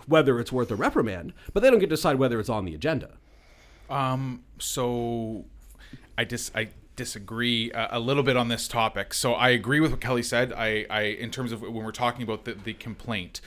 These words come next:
Speaker 1: Mm-hmm.
Speaker 2: what I, I, I'm not gonna touch the complaint as much, uh, as, uh, as what I have a problem with is the process. I read the report.
Speaker 1: Yeah.
Speaker 2: Um, the integrity, I, I gotta be honest with you, it's a bit of a joke. Like, they, they didn't follow the proper procedure and policy.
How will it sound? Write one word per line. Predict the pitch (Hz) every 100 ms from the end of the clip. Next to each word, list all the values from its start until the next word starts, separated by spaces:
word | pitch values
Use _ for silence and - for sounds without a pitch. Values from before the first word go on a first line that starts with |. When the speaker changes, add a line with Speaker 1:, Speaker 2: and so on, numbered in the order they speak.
| -
Speaker 1:
Mm-hmm. | 104 98
Speaker 2:
what | 123 123
I, | 123 131 139 - -
I, | 123 - 131
I'm | 165
not | 190 190
gonna | 190
touch | 175 151
the | 139
complaint | 123 - 123 117 123
as | 123
much, | 131 135 147 - -
uh, | - 117 110
as, | 123 107 117 123
uh, |
as | 113 107 110 104 104 101 - _ -
what | - - 113 123
I |
have | 123
a | 113
problem | - 110 104
with | 98
is | 92
the |
process. | - 101 - - - - -
I | 123
read | 127
the | 123
report. | 131 127 117 139 - -
Speaker 1:
Yeah. | - 82
Speaker 2:
Um, | 120 120 113 107 101 - - - _
the | 107 120
integrity, | 113 127 113 123 110 -
I, | 107
I | 120
gotta | 120
be | 101 113
honest | 117 117
with |
you, |
it's | 113
a | -
bit |
of | 107
a | 92
joke. | 113 117 117 -
Like, | 117 117
they, | 107 127
they | 123
didn't | 123 143 143
follow | 143 131 135
the | 117 110
proper | - - 131 120
procedure | 117 117 - 110 117 143
and | 131
policy. | - 113 117 -